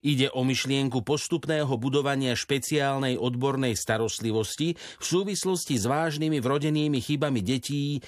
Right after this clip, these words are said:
zistenými počas tehotenstva. Približujú úctu k svätej Rite v Košiciach a v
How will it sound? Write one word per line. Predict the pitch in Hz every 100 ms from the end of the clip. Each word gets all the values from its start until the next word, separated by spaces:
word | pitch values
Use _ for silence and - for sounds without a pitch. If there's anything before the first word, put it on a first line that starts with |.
| -
zistenými | - 190 180 - 170 160 147 139
počas | - 123 131 - -
tehotenstva. | 107 98 87 78 - 76 65 - _ _ _ _ _ _ _ _ _ _ _ _ _ -
Približujú | 135 139 151 135 143 139
úctu | 131 151 147 - 156
k |
svätej | - 127 117 123 110
Rite | 110 120 107
v | -
Košiciach | 117 - 113 - 127 170 - - - -
a |
v | 110